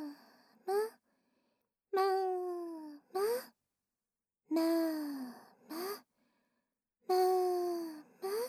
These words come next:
乳首、気持ちいいね。ママに触ってもらえて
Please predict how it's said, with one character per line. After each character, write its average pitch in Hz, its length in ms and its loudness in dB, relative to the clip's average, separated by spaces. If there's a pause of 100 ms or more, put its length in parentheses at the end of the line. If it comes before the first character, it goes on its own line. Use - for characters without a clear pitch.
(2500)
乳 - 160 2
首、 285 500 -2 (580)
気 302 140 0
持 294 140 2
ち - 160 -2
い 359 100 6
い 415 60 6
ね。 392 340 0 (1500)
マ 247 140 12
マ 254 100 10
に 208 180 0
触 226 320 2
っ 254 40 2
て 285 200 4
も 285 140 8
ら 294 120 4
え 294 80 -2
て - 180 2